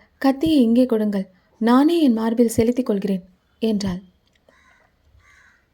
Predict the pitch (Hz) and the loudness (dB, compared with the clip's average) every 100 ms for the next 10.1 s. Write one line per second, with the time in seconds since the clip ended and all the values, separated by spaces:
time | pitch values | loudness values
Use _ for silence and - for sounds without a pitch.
0 | _ _ - _ _ - - 233 226 214 | _ _ -20 _ _ -8 0 2 2 0
1 | 220 233 - _ _ - - _ _ 233 | -2 -4 -10 _ _ -20 -20 _ _ 0
2 | 226 202 214 226 220 208 208 _ _ _ | 0 2 0 0 -2 -4 -8 _ _ _
3 | _ - - 214 208 196 208 208 185 180 | _ -18 -6 -2 -2 -2 -4 -4 -10 -10
4 | - _ _ _ _ _ _ - 220 202 | -16 _ _ _ _ _ _ -4 -2 0
5 | 196 214 _ 233 247 247 233 214 196 214 | -2 -4 _ 2 6 6 4 -2 -2 -2
6 | 247 208 196 185 175 - - _ _ _ | -2 -6 -6 -6 -8 -12 -14 _ _ _
7 | _ _ _ _ _ _ _ _ 311 339 | _ _ _ _ _ _ _ _ 2 4
8 | 427 349 285 285 302 247 269 311 277 247 | 4 2 2 2 4 4 4 2 2 2
9 | 233 226 214 233 240 226 220 196 190 202 | 2 0 -2 -2 0 -2 -2 -2 -2 -2